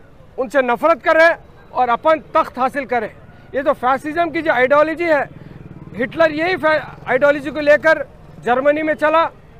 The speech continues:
Mussolini Italy में चला और वही आइडियोलॉजी को फॉलो करने वाले संघ परिवार और बीजेपी के जो लोग हैं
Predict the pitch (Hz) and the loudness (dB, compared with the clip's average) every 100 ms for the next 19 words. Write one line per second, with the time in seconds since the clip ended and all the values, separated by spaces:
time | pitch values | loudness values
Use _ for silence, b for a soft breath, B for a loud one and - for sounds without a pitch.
0 | - 233 269 302 320 330 277 294 294 330 | -8 -6 -4 -4 -2 -4 -4 2 2 2
1 | 320 285 294 311 - 269 269 349 359 302 | -2 0 0 0 0 -4 0 0 2 2
2 | 311 311 311 311 233 277 302 285 294 302 | 0 -2 -8 -6 -2 0 0 -2 -2 0
3 | 311 302 285 262 254 226 277 294 330 285 | 2 4 2 -2 -6 -2 -2 2 2 2
4 | - b b - 247 185 254 233 302 339 | -6 b b -4 -4 -4 -6 -4 -4 -4
5 | 339 320 285 - - - - - - 262 | -4 0 0 -2 -18 -20 -20 -14 -2 2
6 | 262 240 220 277 339 302 254 | 2 0 4 4 6 4 -2